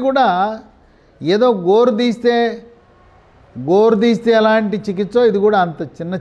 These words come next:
చికిత్స. తర్వాత పొట్టకోసి ఆపరేషన్లు చేస్తే కండరాల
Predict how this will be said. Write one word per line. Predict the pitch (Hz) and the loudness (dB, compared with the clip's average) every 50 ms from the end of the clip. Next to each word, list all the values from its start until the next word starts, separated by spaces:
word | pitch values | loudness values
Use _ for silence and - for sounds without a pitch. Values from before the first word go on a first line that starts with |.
| - | -8
చికిత్స. | 190 170 180 180 170 - 214 220 233 - - - _ _ _ _ _ _ _ _ _ - _ _ _ - | -8 -8 -8 -8 -8 -6 -8 -8 -8 -10 -16 -20 _ _ _ _ _ _ _ _ _ -20 _ _ _ -4
తర్వాత | 180 214 240 254 262 233 247 220 170 160 160 180 196 214 202 - - - | -2 0 2 2 0 2 2 0 0 0 0 -2 -2 -4 -6 -8 -6 -4
పొట్టకోసి | 170 190 180 - 254 247 214 226 247 247 247 220 196 233 226 202 202 | -4 -4 -2 0 -2 0 2 2 2 2 2 0 0 -2 0 0 0
ఆపరేషన్లు | 214 208 226 233 226 220 208 - 208 202 185 165 170 | 0 0 0 0 0 0 -2 -2 -6 -8 -6 -4 -4
చేస్తే | 180 185 185 - - 135 117 110 113 127 147 175 202 _ _ _ _ _ _ _ _ _ _ _ - | -4 -4 -6 -6 -6 -6 -6 -6 -8 -10 -12 -14 -20 _ _ _ _ _ _ _ _ _ _ _ -4
కండరాల | 160 180 202 220 233 233 226 233 233 233 233 233 | -2 0 0 2 0 2 2 2 4 4 4 4